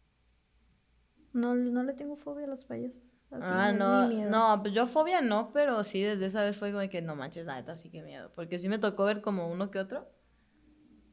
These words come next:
Speaker 1: Como la vez que vino el circo aquí de terror, en, aquí en Tepic.
Speaker 2: Ey, ¿qué tiene?
Speaker 1: Pues había payasos feos. Y
Speaker 2: A ese
Speaker 1: mucha,
Speaker 2: no fui.
Speaker 1: mucha gente no salía llorando de las funciones, creo. Una amiga salió llorando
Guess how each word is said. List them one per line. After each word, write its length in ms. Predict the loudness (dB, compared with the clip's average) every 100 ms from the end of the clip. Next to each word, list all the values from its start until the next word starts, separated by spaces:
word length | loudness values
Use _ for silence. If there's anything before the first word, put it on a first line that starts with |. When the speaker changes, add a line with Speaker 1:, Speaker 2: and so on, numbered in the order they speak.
| _
Speaker 1:
Como 180 | -2 0
la 100 | 4 4
vez 140 | 2
que 100 | -4
vino 240 | -6 -4
el 100 | -6 -8
circo 280 | -12 -12
aquí 480 | -14 -12 -14 -12 -8
de 180 | -4 -4
terror, 380 | -4 -6 -6 -8
en, 260 | -6 -8 -10 -14
aquí 220 | -14 -10
en 120 | -12 -12
Tepic. 440 | -16 -16 -18 -18 -20 _ _ -10
Speaker 2:
Ey, 440 | -6 -4 -4 -8 -16 _ _ _
¿qué 100 | -8
tiene? 420 | -4 -4 -6 -10 -18 _ _ -2
Speaker 1:
Pues 160 | 0
había 260 | 2 2 2
payasos 540 | 2 2 0 -4 -10
feos. 560 | -8 -6 -6 -8 -12 -20 _ _ _ _ _ _
Y 80 | 4
Speaker 2:
A 80 | 6
ese 160 | 10
Speaker 1:
mucha, 100 | 10 10
Speaker 2:
no 60 |
fui. 140 | 8 10
Speaker 1:
mucha 260 | 10 10
gente 380 | 4 4 4 4
no 840 | 4 4 4 4 4 2 0 -4 -12 _ _ _ _ _ _
salía 360 | 4 6 6 6
llorando 420 | 4 2 0 0
de 80 | 0
las 180 | -2 -2
funciones, 580 | -4 -2 -2 -2 -6 -2
creo. 260 | 2 4 6
Una 200 | 8 8
amiga 260 | 8 8 4
salió 240 | 4 4 6
llorando 440 | 6 4 2 0